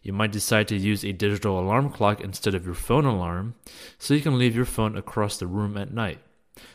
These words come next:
Now you can spend thirty minutes reading a juicy novel or helpful book before you hit the lights.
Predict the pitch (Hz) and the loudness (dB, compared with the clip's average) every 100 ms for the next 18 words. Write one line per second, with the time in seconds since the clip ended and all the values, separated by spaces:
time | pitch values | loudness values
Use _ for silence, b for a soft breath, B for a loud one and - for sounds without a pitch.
0 | B - 95 131 117 107 - - 98 90 | B -4 0 2 0 -2 -4 -2 -2 -4
1 | - 98 113 104 104 104 - 92 113 107 | 0 2 4 2 0 -2 -2 -2 -2 -2
2 | 110 95 101 - 98 104 98 92 107 123 | -4 -6 -6 -4 -4 -4 -6 -2 -2 -2
3 | 90 120 143 110 110 - 113 - - 127 | -4 -6 -6 -6 -4 0 -2 -2 -6 -4
4 | 113 127 151 - - 101 - 92 87 87 | -4 2 0 0 -10 -10 -4 -2 -2 -4
5 | 95 - 87 95 87 - - - | -8 -8 -4 -4 -4 -10 -14 -14